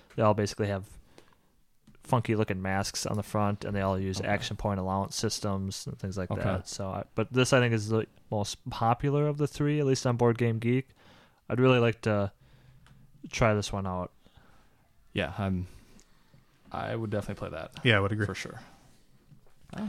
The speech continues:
Speaker 2: we got some agreement, actually, on
Speaker 3: I
Speaker 2: these
Speaker 3: know,
Speaker 2: I wanna
Speaker 3: it's
Speaker 2: play.
Speaker 3: rare.
Speaker 2: Haven't had much of that.
Speaker 3: So,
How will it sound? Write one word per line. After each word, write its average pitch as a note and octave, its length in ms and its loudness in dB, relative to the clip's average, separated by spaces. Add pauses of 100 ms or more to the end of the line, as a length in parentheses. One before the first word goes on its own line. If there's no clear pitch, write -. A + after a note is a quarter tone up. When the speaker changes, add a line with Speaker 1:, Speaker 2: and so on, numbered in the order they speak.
Speaker 2:
we - 60 -10
got A#2 180 -2
some C3 100 2
agreement, A2 440 0
actually, G#2+ 300 4
on A#2+ 180 6
Speaker 3:
I C#3+ 120 8
Speaker 2:
these D#3 160 8
Speaker 3:
know, A3+ 100 8
Speaker 2:
I - 20 8
wanna F#2+ 140 6
Speaker 3:
it's - 140 -4
Speaker 2:
play. F2+ 200 -2
Speaker 3:
rare. A#2 420 2 (180)
Speaker 2:
Haven't A2+ 160 0
had B2 140 4
much F#2 200 0
of F2+ 80 -4
that. F2 180 -4 (520)
Speaker 3:
So, A#2+ 600 6